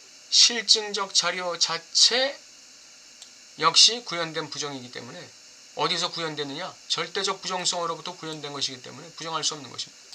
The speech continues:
향락 때문에 잉여 향락이 생산되기 때문에 이 잉여 향락은 부정할 수가 없는 것이죠. 왜? 향락에서부터 나오는 것이기 때문에 그렇습니다. 부정할 수가 없는 것이죠.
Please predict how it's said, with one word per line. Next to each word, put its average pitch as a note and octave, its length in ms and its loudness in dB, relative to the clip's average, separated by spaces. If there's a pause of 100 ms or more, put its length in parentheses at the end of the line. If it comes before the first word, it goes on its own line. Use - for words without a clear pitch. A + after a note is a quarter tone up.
(1080)
향락 A3 380 2
때문에 G3+ 340 -2
잉여 G3 400 -2
향락이 F#3+ 440 -2
생산되기 F3+ 680 -2
때문에 E3 440 -4
이 G3 120 -6
잉여 G3+ 500 -2
향락은 F#3+ 760 -2 (100)
부정할 F#3 340 4
수가 G3+ 200 2
없는 D3 200 -6
것이죠. - 300 -8
왜? D3 240 -4 (440)
향락에서부터 A3+ 800 4
나오는 F3+ 280 0
것이기 E3 280 -4
때문에 D#3 200 -12
그렇습니다. B2 360 -10 (1080)
부정할 F3 280 0
수가 F3 160 2
없는 C3 180 -12
것이죠. - 260 -16